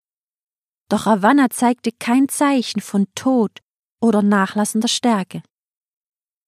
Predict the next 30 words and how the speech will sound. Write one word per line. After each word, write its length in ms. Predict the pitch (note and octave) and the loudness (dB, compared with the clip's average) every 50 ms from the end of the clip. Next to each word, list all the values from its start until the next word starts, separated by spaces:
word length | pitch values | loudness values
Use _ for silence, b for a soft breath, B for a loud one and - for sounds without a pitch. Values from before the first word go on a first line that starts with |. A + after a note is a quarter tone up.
| _ _ _ _ _ _ | _ _ _ _ _ _
Er 100 | - F3+ | -2 -2
hielt 380 | G#3 F3+ G#3 C4 D4+ D#4+ D#4+ - | 0 4 4 4 4 4 2 0
den 120 | C4 G#3+ | -2 -2
zweifelhaften 720 | - - - G3+ G#3+ C4 C#4 - C4 B3 B3 - - _ G#3 | -2 -2 0 2 2 2 0 0 -2 -2 -2 -4 -6 _ -6
Kampf 300 | - - A#3 B3+ B3+ - - | -2 0 2 2 2 0 0
aufrecht 600 | - B3+ A#3 A3 - - D3+ E3+ - - _ - _ _ _ _ _ _ _ _ | 0 0 0 0 -4 -8 -8 -8 -10 -14 _ -20 _ _ _ _ _ _ _ _
und 180 | - G3+ F#3+ F3+ | -2 -2 0 2
ließ 300 | G3+ A#3 C4+ D4 - - | 2 4 4 4 2 2
seine 200 | G#3+ G3+ F3+ D#3+ | 0 0 0 -2
Pfeile 460 | - - - G#3+ A3 A#3 A#3 A3 F3+ | -6 -4 -2 0 2 2 2 2 2
weiter 300 | F3+ G3 A3 - - - | 0 0 0 -2 -4 -6
auf 100 | F3 - | -8 -8
den 160 | - E3+ F#3 | -6 -6 -6
Feind 400 | - - - G3 G3 G3+ G3+ G#3 | -6 -2 -2 0 0 0 0 0
regnen. 420 | G3 G3 F3+ E3 D#3+ D3 D#3 D#3+ - _ _ _ _ _ _ _ _ _ _ _ _ _ _ _ _ _ _ _ _ | -2 -2 -4 -4 -6 -8 -8 -10 -12 _ _ _ _ _ _ _ _ _ _ _ _ _ _ _ _ _ _ _ _
In 120 | - G3+ F#3 | -4 -2 0
der 100 | F3+ F#3 | 0 0
Luft, 460 | G3 F#3+ F3+ - - - - _ - _ | 0 -2 -2 -6 -18 -20 -20 _ -8 _
am 160 | - A#3 A3+ | 2 2 4
Boden, 480 | F#3+ A3 A3+ A3 G#3 - F3+ E3+ F3+ A#3 _ | 4 4 2 2 2 0 -4 -8 -8 -12 _
auf 180 | - A3 - - - | -4 -4 -4 -2 0
Ebene 340 | B3+ C#4+ D4 A3 G3 G#3+ - | 2 2 2 4 2 0 2
und 240 | - D4+ C#4+ - _ | 2 2 0 2 _
Berg 340 | - C4+ B3+ G#3+ F#3+ - - _ _ _ _ _ - | 0 2 2 0 -2 -6 -12 _ _ _ _ _ -4
kämpfte 460 | - C4+ C#4 C#4+ - - - - - | 0 2 2 2 2 -2 -8 -6 -2
er 120 | G#3+ A#3+ | 2 2
mit 180 | A3+ G3 - - | 2 2 2 -2
schrecklicher 600 | - - - F3+ - A#3 - - A#3 A3 - G#3+ | -4 -4 -4 -2 -2 -4 -2 -2 -4 -2 0 0
Macht 280 | G3+ G3+ G3+ - - F#3 | 0 0 -2 -6 -4 -4
weiter. 380 | F#3+ F#3+ F3+ F3 - - E3 | -2 -2 -2 -4 -6 -8 -10